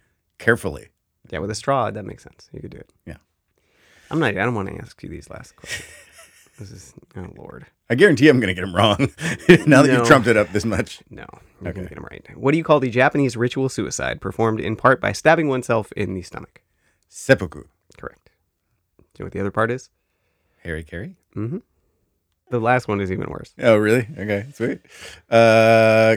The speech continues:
Speaker 1: kangaroos cannot move their legs individually except during which activity?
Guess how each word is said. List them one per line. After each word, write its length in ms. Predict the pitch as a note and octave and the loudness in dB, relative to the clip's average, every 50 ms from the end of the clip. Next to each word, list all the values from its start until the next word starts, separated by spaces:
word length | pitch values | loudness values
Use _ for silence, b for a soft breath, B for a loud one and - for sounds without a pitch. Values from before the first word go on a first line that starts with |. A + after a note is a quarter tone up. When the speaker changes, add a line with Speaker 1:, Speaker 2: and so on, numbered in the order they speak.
| - | -2
Speaker 1:
kangaroos 640 | - - D#3+ F3 G3 G3+ G3 F#3 F3 E3+ F3 E3+ D3 | -2 0 0 0 0 0 2 4 4 4 4 2 0
cannot 360 | - - D3 D#3+ D#3+ D#3+ - | -2 -2 0 2 2 2 2
move 240 | C#3 C#3 D3+ D#3+ C#3+ | 4 4 4 4 6
their 140 | C3 C#3 B2+ | 6 6 6
legs 400 | A#2+ B2+ C3+ B2 A2+ A2+ A2 G2+ | 6 4 4 4 4 2 -2 -6
individually 600 | - C#3 C3 B2+ A#2+ C3+ C#3 A2+ A#2+ G2+ G#2 G2+ G#2 | -4 -2 0 2 2 2 2 2 0 -2 0 0 0
except 420 | D#2 G2+ F#2 - - B2 G2+ G#2+ | -2 -4 -2 0 0 0 0 0
during 400 | F#2+ A#2+ A#2 A2+ A2+ G#2+ G2 F#2+ | 0 0 0 2 0 -2 -4 -4
which 240 | F2+ A#2 A#2 - - | -4 -4 -4 -4 -6
activity? 520 | - G2 G2+ - - A2+ G2 - - - | -6 -6 -6 -6 -6 -8 -8 -8 -12 -20